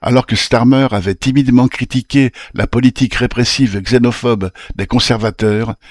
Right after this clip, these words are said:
il a multiplié les mesures et les projets répressifs. Mais le fait de filer ainsi le train à la droite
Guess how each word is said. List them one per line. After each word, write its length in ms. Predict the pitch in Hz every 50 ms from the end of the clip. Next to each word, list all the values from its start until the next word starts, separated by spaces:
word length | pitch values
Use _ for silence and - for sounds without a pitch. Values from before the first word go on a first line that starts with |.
| - - - -
il 160 | - - 113 117
a 60 | 117
multiplié 560 | 123 131 120 - 143 139 - 131 127 123 127
les 140 | 117 113 110
mesures 520 | 113 113 104 98 104 113 113 113 110 110 - _ -
et 80 | 110
les 100 | 117 -
projets 340 | - - - 110 - - 110
répressifs. 800 | 101 110 104 - - 101 90 - - 87 85 - - - - - _ _ _ _ _ _ _ _ _ _ _ _ _ _ _ _ _ _ _ _ _ _ _ - - _ _ - - - -
Mais 120 | - 123 131
le 120 | 139 135
fait 340 | - - 180 175 165 - 107
de 140 | 104 117 113
filer 340 | - - 123 123 123 123 - -
ainsi 340 | 131 131 - - - 147
le 120 | 127 113 -
train 240 | - - 127 131 117
à 140 | - -
la 120 | 107 107 104
droite 440 | - 98 107 110 120 - - -